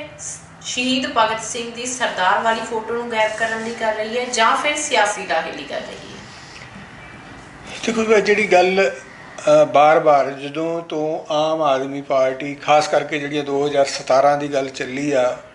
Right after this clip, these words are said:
Speaker 2: ਉਸ ਤੋਂ ਬਾਅਦ ਇਹ ਗੱਲ ਮਤਲਬ ਪੰਜਾਬ ਦੀ ਰਾਜਨੀਤੀ 'ਚ, ਖਾਸ ਕਰਕੇ ਸਿੱਖ ਰਾਜਨੀਤੀ 'ਚ ਇਸ ਸਮੇਂ ਇਸ ਗੱਲ ਦੇ ਲਈ ਵੀ ਕੋਈ ਸ਼ੱਕ ਨਹੀਂ ਹੈ ਕਿ ਬਾਦਲਾਂ ਤੋਂ ਪੰਜਾਬ ਦੇ ਲੋਕ ਬਹੁਤ ਬੁਰੀ ਤਰ੍ਹਾਂ ਦੁਖੀ ਨੇ,
Speaker 1: ਜੀ।
Speaker 2: ਉਹਨਾਂ ਤੋਂ ਹਰ ਹੀਲੇ ਖਹਿੜਾ ਛਡਾਉਣਾ ਚਾਹੁੰਦੇ ਨੇ।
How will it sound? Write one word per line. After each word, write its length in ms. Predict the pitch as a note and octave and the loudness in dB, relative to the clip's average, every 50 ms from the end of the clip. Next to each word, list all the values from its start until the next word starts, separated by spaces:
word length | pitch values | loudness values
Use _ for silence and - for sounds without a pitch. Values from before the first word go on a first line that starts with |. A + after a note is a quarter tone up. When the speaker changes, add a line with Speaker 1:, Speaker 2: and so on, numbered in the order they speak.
| - - | -8 -4
Speaker 2:
ਉਸ 200 | E3+ E3+ E3 E3+ | -2 -2 -2 -2
ਤੋਂ 160 | - G#3 F3 | 0 0 2
ਬਾਅਦ 360 | D#3 D#3+ E3+ F#3 F#3 F#3 G3 | 4 6 6 6 6 4 0
ਇਹ 180 | G#3 G#3+ G#3+ G#3 | -4 -2 0 2
ਗੱਲ 280 | G3 F#3+ F#3+ G3 G3 G3 | 4 4 4 2 -2 -4
ਮਤਲਬ 400 | F#3 E3 - F#3+ G3 G3 G3 G3 | -6 -6 -4 0 0 0 -2 -4
ਪੰਜਾਬ 440 | G#3 F#3 E3+ D#3+ D#3+ D#3+ D3+ D3+ | -6 0 2 4 4 4 2 2
ਦੀ 140 | D#3 E3+ E3+ | -2 -4 0
ਰਾਜਨੀਤੀ 540 | D#3 D3 D3 D3 D3 D3+ D3+ D3+ - F3+ F3+ | 2 2 2 0 -2 -6 -8 -10 -10 -10 -10
'ਚ, 120 | E3+ - - - | -10 -12 -10 -4
ਖਾਸ 280 | D3+ C#3+ D3 E3 D#3+ - | 0 2 2 2 2 0
ਕਰਕੇ 340 | - D3 D3 C#3+ - F#3+ | -2 -2 -2 -4 -6 -10
ਸਿੱਖ 320 | F#3 - - E3+ - - D3 | -10 -8 -8 -8 -8 -6 -4
ਰਾਜਨੀਤੀ 520 | C3+ B2+ B2 A#2+ B2 B2+ B2+ - C3 C3 | -4 -4 -4 -4 -8 -12 -12 -10 -10 -10
'ਚ 100 | B2+ - - - - - - - - - - - D#3+ F3+ | -10 -10 -14 -14 -16 -14 -12 -12 -12 -4 2 6 6 6
ਇਸ 80 | G3 | 6
ਸਮੇਂ 600 | G3 - - A#3+ A3 A3+ A3+ A3+ A#3 A#3 A3+ A3+ A3+ - - | 6 4 2 2 2 4 4 6 6 6 4 2 -2 -6 -2
ਇਸ 200 | G#3 G3+ G3 G3 | 0 0 0 0
ਗੱਲ 540 | G3 F#3 G3 G3+ G3+ G#3+ G#3+ G#3+ G#3+ G3+ F#3+ F#3 F3 | 2 2 2 4 2 2 -2 -4 -8 -10 -10 -8 0
ਦੇ 160 | F#3+ G3 G3+ G3 | 2 4 4 4
ਲਈ 220 | G3+ G3 G3 G3+ | 4 2 0 0
ਵੀ 140 | F#3+ G3 G3+ | -2 -4 -6
ਕੋਈ 240 | G3 - F#3+ G3 F#3+ | -2 -2 -2 0 0
ਸ਼ੱਕ 340 | - - D3 C#3+ - - | 2 4 2 2 2 0
ਨਹੀਂ 240 | E3+ E3+ F3 F3+ E3+ | -6 -4 -4 -2 0
ਹੈ 400 | D#3 D#3 D3+ D#3 E3+ E3+ E3+ - - - - - - - - | 2 4 4 4 4 2 0 -4 -12 -14 -14 -14 -12 -4 0
ਕਿ 320 | G#3+ G#3 G#3+ A3 A3 A3 | 4 6 6 8 6 6
ਬਾਦਲਾਂ 720 | G#3+ E3 D3 C3+ C3+ C#3 C#3 D3 D3+ E3+ F#3 G3+ G#3+ A3 | 4 0 -4 0 2 4 4 4 4 4 2 2 2 2
ਤੋਂ 180 | A3 A#3+ A3 A3 | 2 2 0 0
ਪੰਜਾਬ 440 | A3 G3+ F#3 F3+ F3+ F3+ F3+ F3+ | 0 0 4 6 6 6 6 4
ਦੇ 160 | - G3 G3 G3 | 2 0 -2 0
ਲੋਕ 340 | F#3+ F3+ F3+ F#3+ F#3 F#3 | -2 -2 -4 -4 -4 -6
ਬਹੁਤ 500 | F3+ D#3+ D#3 E3+ F3 F3+ F#3 F#3 F#3 - | -10 -12 -8 -4 -2 -2 -2 -4 -6 -10
ਬੁਰੀ 480 | F3 D3+ D3 C#3 D3 E3+ E3 F#3+ F#3+ F#3+ | -20 -20 -20 -16 -14 -10 -6 -6 -6 -4
ਤਰ੍ਹਾਂ 300 | - F#3+ E3+ E3 D#3+ E3 | -4 -4 -2 -2 -2 -4
ਦੁਖੀ 380 | D3+ D3 C#3+ - - D#3 D#3 D#3 | -4 -8 -12 -14 -12 -12 -12 -10
ਨੇ, 220 | E3+ F3 F3+ F#3 | -8 -6 -6 -6
Speaker 1:
ਜੀ। 160 | F#3+ - - F#3+ | -8 -10 -12 -10
Speaker 2:
ਉਹਨਾਂ 340 | F#3+ G3 G3 G3+ G3+ G3+ | -8 -6 -2 0 0 0
ਤੋਂ 340 | G3 - G3 F#3+ F#3+ F#3+ F3+ | -2 -4 -6 -6 -6 -6 -6
ਹਰ 240 | C3 B2 F3+ F#3+ G3+ | -4 2 2 2 2
ਹੀਲੇ 340 | F#3+ F3 F3+ E3 D#3 D#3 D#3 | 2 -2 -6 -6 -6 -6 -6
ਖਹਿੜਾ 340 | D3 - D3+ D3+ D#3 D#3+ D#3 | -6 -4 -4 0 0 0 -2
ਛਡਾਉਣਾ 420 | D#3+ D#3+ C#3+ C3+ C3 C3 B2 B2 | -2 -6 -8 -8 -8 -8 -8 -10
ਚਾਹੁੰਦੇ 400 | A#2 - B2+ B2 B2+ C3+ C3+ C3 | -12 -12 -14 -14 -10 -8 -8 -8
ਨੇ। 140 | A#2+ A2 | -8 -10